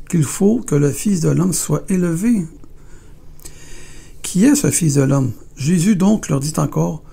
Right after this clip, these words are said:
Pour un peu de temps, la lumière est au milieu de vous. » Ils, ils étaient en pleine lumière. « Marchez pendant que vous avez la lumière, afin que les ténèbres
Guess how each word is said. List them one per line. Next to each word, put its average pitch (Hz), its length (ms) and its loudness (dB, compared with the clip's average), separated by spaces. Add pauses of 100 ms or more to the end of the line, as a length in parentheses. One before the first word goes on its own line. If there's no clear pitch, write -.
(260)
Pour 147 260 4
un 143 40 8
peu 180 220 2
de 156 140 4
temps, 180 380 0 (100)
la 131 100 0
lumière 147 540 2
est 135 280 -4
au 135 60 -2
milieu 135 460 0
de 139 140 -2
vous. » 120 440 -4 (720)
Ils, 170 220 -4 (300)
ils 82 280 -2
étaient - 220 -4
en - 120 -2
pleine 226 320 -2
lumière. « 180 500 -2 (960)
Marchez 285 440 6
pendant 165 460 2
que 156 120 -2
vous 139 260 0
avez 135 240 4
la 175 80 2
lumière, 175 460 4
afin 156 320 -2
que - 100 -4
les 139 200 0
ténèbres 180 520 -2